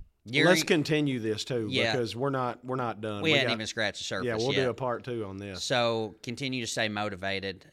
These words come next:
Speaker 1: not only just in your work life, because your work life at the end of the day, the titles, all that, man, it really means nothing. The relationships with the people that love you most, that's what means everything.
Speaker 2: Absolutely.
Speaker 1: Those are the people that are gonna catapult you into the real,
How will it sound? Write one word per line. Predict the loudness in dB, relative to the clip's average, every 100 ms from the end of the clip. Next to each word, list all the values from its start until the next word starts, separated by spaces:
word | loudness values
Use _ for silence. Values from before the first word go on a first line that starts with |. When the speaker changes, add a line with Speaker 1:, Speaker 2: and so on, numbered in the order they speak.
| -4
Speaker 1:
not | 0
only | 0 0 -2
just | -2 -4
in | -6
your | -6
work | -6 -6
life, | -4 -4 -4
because | -8 -8
your | -6
work | -4 -4 -2
life | -2 -4
at | -8
the | -8 -8
end | -8
of | -6
the |
day, | -4 -4
the | -8
titles, | -6 -6 -6 -8 -10
all | -6 -4 -4
that, | -6 -6 -10
man, | -12 -12
it | -12
really | -12 -10
means | -12 -12 -12
nothing. | -14 -14 -12
The |
relationships | -8 -6 -6 -6 -10 -10 -12
with | -14
the | -14
people | -14 -12 -12
that | -10
love | -10 -10
you | -12
most, | -12 -12 -12 -14
that's | -12 -10
what | -12 -14
means | -16 -14
everything. | -14 -14 -16 -16 -12
Speaker 2:
Absolutely. | -8 -8 -8 -10 -8
Speaker 1:
Those | -6 -6
are | -8
the |
people | -10 -12 -10
that | -8 -8
are | -8
gonna | -10 -10 -12 _ _
catapult | -10 -8 -8 -8 -10 -8
you | -10
into | -10 -10
the | -12
real, | -12 -10 -8 -10